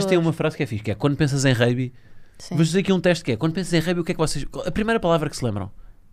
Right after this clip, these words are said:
Speaker 1: As, qu-, as quatro pessoas que estamos aqui. Quando pensas em rugby, o que é que pensas? Vai ser bué diferente.
Speaker 2: Ah, em nó-, em mim, em nós, sei lá.
Speaker 1: Não,
Speaker 2: Mas
Speaker 1: tens de
Speaker 2: para
Speaker 1: dizer
Speaker 2: mim
Speaker 1: uma palavra. O que é que significa o rugby?
Speaker 2: O que é que significa?
Speaker 1: Não, o que é que
Speaker 2: O que é que eu
Speaker 1: significa? Não, a
Speaker 2: penso?
Speaker 1: primeira coisa que lembras, rugby.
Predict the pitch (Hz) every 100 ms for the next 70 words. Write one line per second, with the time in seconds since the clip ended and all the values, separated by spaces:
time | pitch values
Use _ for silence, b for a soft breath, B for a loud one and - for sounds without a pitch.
0 | - - - 147 - 120 123 - 226 175
1 | - 123 107 95 98 - - - 160 170
2 | 165 156 107 107 123 - 101 - - -
3 | _ - - _ _ - - 127 151 127
4 | 110 110 101 98 104 110 - - 170 165
5 | 147 147 165 156 165 170 175 233 254 180
6 | 170 190 202 185 170 156 139 - 131 120
7 | 107 131 151 170 175 117 104 110 147 -
8 | 160 139 120 107 117 98 95 - - _
9 | _ - - - - 185 - 196 226 180
10 | - 196 - - 196 160 - 180 214 214
11 | 208 196 139 120 110 107 95